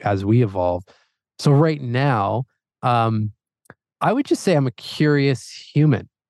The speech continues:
in kind of all senses of, of the world or word, and just trying my best, whether that's with, you know,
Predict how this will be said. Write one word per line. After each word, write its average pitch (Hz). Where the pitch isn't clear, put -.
in 120
kind 123
of 117
all 123
senses 120
of, 104
of 107
the 107
world 107
or 113
word, 120
and 107
just -
trying 127
my 110
best, 113
whether 120
that's 113
with, 113
you 117
know, 104